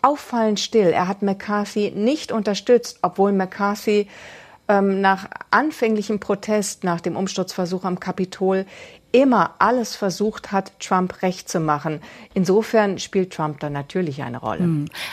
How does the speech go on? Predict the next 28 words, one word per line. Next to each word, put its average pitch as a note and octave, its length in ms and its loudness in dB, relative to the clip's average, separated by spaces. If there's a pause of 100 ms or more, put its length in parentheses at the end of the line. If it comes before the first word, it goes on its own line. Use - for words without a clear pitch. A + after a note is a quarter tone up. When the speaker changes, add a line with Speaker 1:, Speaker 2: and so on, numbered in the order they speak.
Speaker 2:
Eine G#3 180 4
Frage G3+ 280 2
wollte F#3+ 140 2
ich - 60 -8
dir F#3+ 120 2
gerne F3+ 220 2
noch E3+ 160 0
stellen, E3+ 340 0
was E3+ 140 -2
das - 180 -4
jetzt E3+ 180 -2
für F#3 120 -2
die F3 120 -2
Ukraine E3+ 560 0
bedeutet, D3 720 -4
weil D#3+ 260 0
die D#3+ 160 -2
Hilfen F#3 360 2
für F#3 140 -2
die D#3+ 120 -2
Ukraine, F#3+ 540 2
das F#3 200 -2
war E3+ 80 0
ja E3 180 0
auch D#3+ 100 -4
innerhalb E3 420 -2
dieser E3 280 -2
Haushaltsgespräche F3+ 1500 0